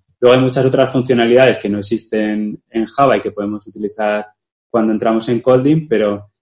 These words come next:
la base, alguien que sepa Java, prácticamente puede leer código en Kotlin sin necesitar aprender mucho más. Luego ya el,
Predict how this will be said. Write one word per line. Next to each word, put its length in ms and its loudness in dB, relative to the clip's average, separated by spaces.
la 180 4
base, 420 4
alguien 360 0
que 80 2
sepa 320 0
Java, 500 0
prácticamente 600 0
puede 240 0
leer 240 -2
código 680 -2
en 160 -10
Kotlin 380 -4
sin 400 -4
necesitar 480 -6
aprender 360 -4
mucho 280 -10
más. 340 -18
Luego 240 2
ya 320 0
el, 360 -2